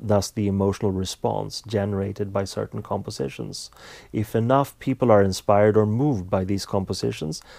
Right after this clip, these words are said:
the selections become sonic repository for the accumulated emotions of all those affected by them, becoming an all-encompassing sensing element to the collective feedback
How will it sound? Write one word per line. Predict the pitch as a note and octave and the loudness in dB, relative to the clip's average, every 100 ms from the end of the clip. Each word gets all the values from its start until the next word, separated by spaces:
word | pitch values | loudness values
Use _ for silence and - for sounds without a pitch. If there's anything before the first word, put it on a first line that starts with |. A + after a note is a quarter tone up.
| - | -8
the | A2 | -6
selections | - G#2+ G2 - B2 A2 | 2 2 2 -2 -6 -6
become | - - G2+ G2 - | -8 -4 -2 -2 -6
sonic | - - - B2+ G#2 G2 - _ - | -14 -12 -4 -2 -2 -6 -10 _ -4
repository | A2+ - C#3+ - G2+ G#2 F#2+ F#2+ - - | -4 4 4 4 2 2 2 0 -8 -20
for | - A#2 | 2 4
the | G2+ | 6
accumulated | F#2+ - - F3+ C#3 G2+ G2 G2 | 2 -4 0 2 4 2 0 0
emotions | G2 G2 G2 A#2 A2 | 0 0 -2 -4 -6
of | - A#2+ | -8 -6
all | - D3 C#3 | -2 0 2
those | G#2 F#2+ A2 | 0 0 -6
affected | - B2+ - G2 | -8 -10 -8 -8
by | G2+ | -6
them, | G2 G#2+ A2 - - - - | -6 -8 -12 -16 -20 -20 -8
becoming | A2+ - A2+ G#2+ A2 | -8 2 2 4 0
an | A2 | 0
all-encompassing | B2+ B2 A#2+ G#2+ A2+ G2+ A2+ G2+ A2 G#2+ | 2 2 2 0 -4 -2 0 -2 -4 -8
sensing | - G2+ G2+ - G2+ | -2 -2 -2 -8 -4
element | B2 C3 G#2 G2+ | -4 -2 -4 -6
to | - - | -10 -10
the | |
collective | G2+ G#2+ G2 - G#2+ | -8 -6 -6 -8 -14
feedback | - D#3 A2 - - | -10 -10 -10 -14 -18